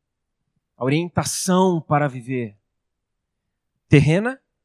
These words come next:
que é fundamentada na inveja amarga e na ambição egoísta, gerando confusão e o seu nome é demoníaca,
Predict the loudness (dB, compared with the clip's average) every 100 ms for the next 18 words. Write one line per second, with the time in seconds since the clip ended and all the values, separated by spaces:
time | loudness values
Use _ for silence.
0 | _ _ _ _ _ _ _ _ _ _
1 | _ _ _ _ _ -4 -2 -4 -8 _
2 | _ _ _ _ _ _ _ _ _ _
3 | _ _ _ _ -4 -4 -2 0 4 2
4 | 2 0 -2 -2 -8 -6 -4 -4 -6 -6
5 | -4 -4 -8 -10 -10 -12 -8 -4 -4 -2
6 | 0 0 0 -8 -10 _ _ _ _ _
7 | _ _ 4 8 8 8 4 -2 -6 -10
8 | -10 -4 0 2 0 -4 -6 -4 -2 0
9 | 0 0 -4 -4 -6 -8 -14 _ _ _
10 | _ _ _ _ _ _ _ _ _ _
11 | -2 2 4 4 4 0 0 -6 -12